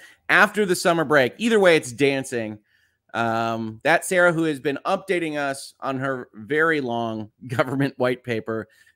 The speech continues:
says, "I finalized that white paper on Wednesday. It's getting published today. Final count, a hundred and twenty-eight pages, one hundred ninety-eight footnotes, and a table of authorities dense enough that it thinks it's an index."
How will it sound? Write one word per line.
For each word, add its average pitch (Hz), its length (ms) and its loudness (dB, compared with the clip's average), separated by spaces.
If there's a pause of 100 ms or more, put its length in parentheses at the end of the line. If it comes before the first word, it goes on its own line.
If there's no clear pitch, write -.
says, 131 160 0
"I 139 120 0
finalized 170 760 4
that 143 200 4
white 135 260 -2
paper 135 400 -4
on 123 280 -4
Wednesday. 156 540 -2
It's 104 200 -12
getting 101 320 -12
published 160 520 -4
today. 131 640 -2 (420)
Final 165 280 0
count, 104 500 -8 (300)
a - 60 -20
hundred 139 380 -6
and 143 80 -6
twenty-eight 127 560 -6
pages, 92 500 -12 (280)
one 151 260 -2
hundred 156 500 -2
ninety-eight 147 800 -4
footnotes, - 760 -6 (380)
and 120 100 -4
a 107 60 -4
table 131 320 -6
of 151 80 -6
authorities 123 480 -4
dense 117 240 -6
enough 113 220 -8
that 110 100 -6
it 107 160 -6
thinks 120 300 -8 (100)
it's 117 200 -6
an 123 220 -6
index." 107 720 -4